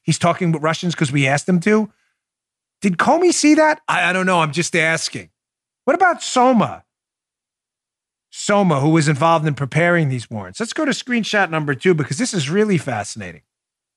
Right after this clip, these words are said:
But it was not merely that no one shared that information, the fact that Page was working with the C I A, with the National Security Division. The Inspector General report expressly stated that, quote, "In late September twenty sixteen, an attorney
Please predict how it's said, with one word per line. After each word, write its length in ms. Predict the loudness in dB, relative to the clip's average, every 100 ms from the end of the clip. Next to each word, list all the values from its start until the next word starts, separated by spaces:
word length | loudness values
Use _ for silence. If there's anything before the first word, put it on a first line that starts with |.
| _ _ _ _ _ _ _ -20 -20 _ _ _ _ _ _ _ _ _ -2
But 120 | 0
it 20 |
was 140 | 2 2
not 160 | 4
merely 260 | 4 4 4
that 160 | 4
no 100 | 4
one 200 | 4 2
shared 340 | 0 0 2 2
that 180 | 0 -2
information, 640 | -6 -8 -6 -4 -2 -2
the 60 |
fact 280 | -2 -2 -4
that 140 | -8 -12 _
Page 260 | -2 0 0
was 120 | -2
working 240 | -2 -2 -2
with 80 |
the 80 | -6
C 220 | -4 -2
I 80 | 0
A, 180 | 2 2
with 140 | 0
the 80 | 0
National 340 | 0 0 -4 -6
Security 400 | -2 0 2 0
Division. 400 | -4 -8 -8 -8 _ _ _ _ -2
The 80 | 0
Inspector 400 | 2 0 0 2
General 320 | 2 2 2
report 340 | 2 2 0
expressly 500 | 0 0 0 0 0
stated 360 | 0 2 2 2
that, 220 | 0 -2
quote, 320 | 0 0 0 _
"In 200 | 2 4
late 280 | 4 2 -2
September 460 | -4 0 0 0
twenty 240 | 0 2 0
sixteen, 520 | 0 0 4 4 4
an 120 | 2
attorney 640 | -2 2 2 4 2 0